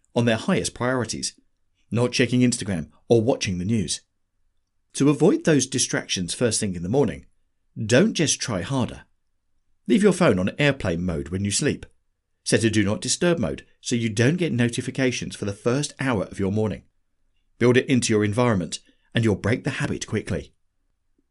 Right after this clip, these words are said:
Three, allowing distractions during work. Whether it's emails, messages, or calls, we switch tasks or get interrupted every three minutes and five seconds. Yet,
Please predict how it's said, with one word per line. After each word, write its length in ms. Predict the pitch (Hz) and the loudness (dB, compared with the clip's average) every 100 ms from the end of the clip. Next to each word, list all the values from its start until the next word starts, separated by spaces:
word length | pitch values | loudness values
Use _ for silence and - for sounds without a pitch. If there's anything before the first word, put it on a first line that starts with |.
| _ - | _ -8
Three, 400 | - 151 80 - _ - | 2 4 2 -4 _ -2
allowing 400 | 120 117 147 202 | 2 2 4 2
distractions 680 | 202 - 165 - - 85 - | 2 2 0 0 -2 -2 0
during 320 | 156 131 82 | 2 2 0
work. 400 | 101 85 - - _ _ _ _ _ _ | -2 -4 -6 -16 _ _ _ _ _ _
Whether 240 | 117 113 135 | 0 2 2
it's 100 | 143 | 2
emails, 520 | 196 196 87 71 - _ _ - | 2 2 2 -4 -10 _ _ 2
messages, 500 | 170 143 101 78 - _ | 2 2 -2 -4 -8 _
or 100 | 123 | -2
calls, 400 | 120 151 76 - _ _ _ _ 123 | 2 2 2 -4 _ _ _ _ -2
we 120 | 120 | 0
switch 460 | - - 151 - | 0 0 0 0
tasks 480 | - 156 95 - - | -2 -2 -2 -4 -2
or 140 | 90 98 | -4 -2
get 200 | 143 156 | -4 -2
interrupted 520 | 143 135 131 - - - | -2 -2 -2 -6 -10 0
every 300 | 120 117 139 | 0 2 0
three 380 | 139 - 143 131 | 0 0 2 2
minutes 280 | 104 - 92 | 0 -2 -6
and 140 | 92 | -6
five 260 | 110 104 90 | -6 -4 -4
seconds. 500 | 107 95 80 - - _ _ _ _ _ _ _ | -4 -6 -8 -8 -12 _ _ _ _ _ _ _
Yet, 320 | 131 117 - | 2 2 2